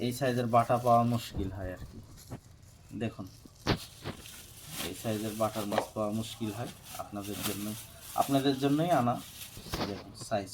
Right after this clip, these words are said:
শুধু, বাটাটার সাইজ দেখুন শুধু। বিসমিল্লাহ, বিসমিল্লাহ। সাইজ দেখছেন? দুই হাতে দুইটা নিল, কত বড়। Just দেখুন, ধন্যবাদ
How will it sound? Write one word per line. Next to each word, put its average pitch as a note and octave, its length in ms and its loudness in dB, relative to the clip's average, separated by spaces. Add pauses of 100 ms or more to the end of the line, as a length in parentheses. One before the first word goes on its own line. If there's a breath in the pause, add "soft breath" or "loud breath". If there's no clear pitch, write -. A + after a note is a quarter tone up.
(120)
শুধু, - 180 -12 (2500)
বাটাটার A2 460 -2
সাইজ A2+ 260 6
দেখুন G2 260 -6
শুধু। F2+ 260 -14
বিসমিল্লাহ, G2 640 -2 (2250)
বিসমিল্লাহ। G#2+ 520 -8 (1400 loud breath)
সাইজ A#2+ 240 6 (120)
দেখছেন? B2+ 340 -2 (200)
দুই A#2+ 140 0
হাতে A#2 300 -2
দুইটা A#2+ 260 0
নিল, A#2 200 2 (800 loud breath)
কত - 360 -2
বড়। G2+ 260 0 (720)
Just - 420 -10 (260)
দেখুন, A2+ 240 -2 (720)
ধন্যবাদ A2 360 0